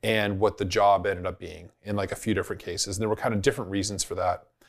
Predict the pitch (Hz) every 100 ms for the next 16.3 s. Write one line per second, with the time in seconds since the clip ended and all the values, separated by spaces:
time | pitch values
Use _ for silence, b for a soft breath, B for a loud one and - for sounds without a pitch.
0 | b b - 117 113 117 117 113 107 104
1 | 120 131 147 139 - 107 101 101 - -
2 | 104 104 95 92 - 98 98 98 120 110
3 | 104 95 - 101 98 101 92 87 90 90
4 | 92 - 90 90 95 90 - _ b b
5 | b _ 107 101 - 107 101 98 98 -
6 | 110 113 113 101 95 - 92 - 87 90
7 | - _ _ 107 95 92 87 135 131 -
8 | - 110 - - 127 - 113 101 - 113
9 | 113 107 90 107 98 90 95 98 92 95
10 | 92 92 110 - 135 107 101 104 95 101
11 | 95 - _ 101 95 - - 92 98 -
12 | 92 90 95 95 107 139 180 185 B B
13 | B - 101 113 127 117 101 107 101 95
14 | 101 104 101 98 95 92 90 90 - 90
15 | 95 98 107 98 92 90 92 - 92 -
16 | - - -